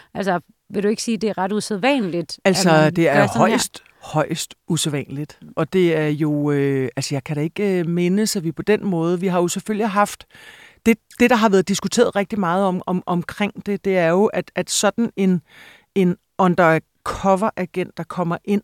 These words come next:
Speaker 2: man kunne også kalde ham sådan en infiltrator.
Speaker 1: Ja.
Speaker 2: Det er jo ikke det, som vi kalder, kender som, øh, øh, agent provokatør.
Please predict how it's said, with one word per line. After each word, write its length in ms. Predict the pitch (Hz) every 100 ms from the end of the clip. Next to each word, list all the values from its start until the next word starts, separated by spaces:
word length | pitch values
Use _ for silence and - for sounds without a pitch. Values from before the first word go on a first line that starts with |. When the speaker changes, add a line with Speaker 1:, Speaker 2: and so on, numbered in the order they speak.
| _
Speaker 2:
man 120 | 185 180
kunne 160 | 190
også 240 | 170 175 -
kalde 340 | 190 175 175
ham 220 | 175 175
sådan 360 | 165 180 - 180
en 220 | 185 165 - _ _ -
infiltrator. 1080 | 190 165 190 170 - - 160 175 - 214 147 - 220
Speaker 1:
Ja. 180 | 180 165 147
Speaker 2:
Det 100 | 196
er 40 |
jo 160 | 190 196 -
ikke 340 | 226 233 277 -
det, 260 | 214 214 190
som 280 | - 202 180
vi 80 | 190
kalder, 520 | - 185 165 175 180
kender 380 | - 190 190 208
som, 380 | - 185 175
øh, 480 | 175 165 160 160 160 151 - - - _ -
øh, 440 | 175 165 160 160 - -
agent 460 | 196 208 196 - -
provokatør. 880 | - 196 180 185 - 202 185 196